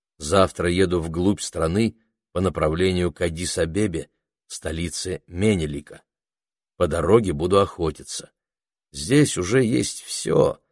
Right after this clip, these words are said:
до львов и слонов включительно. Солнце палит немилосердно,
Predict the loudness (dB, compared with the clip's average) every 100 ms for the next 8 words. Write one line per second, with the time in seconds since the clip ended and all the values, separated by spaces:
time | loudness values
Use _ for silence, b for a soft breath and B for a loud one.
0 | _ _ -2 0 0 4 4 4 -6 -8
1 | -4 -2 4 4 4 -2 -20 -14 -12 -8
2 | -6 -6 -10 -16 -20 _ _ _ _ _
3 | _ -12 -2 2 2 -2 -4 -4 -2 -2
4 | -2 -6 -6 -2 0 0 0 -2 0 2
5 | 2 2 -2 -2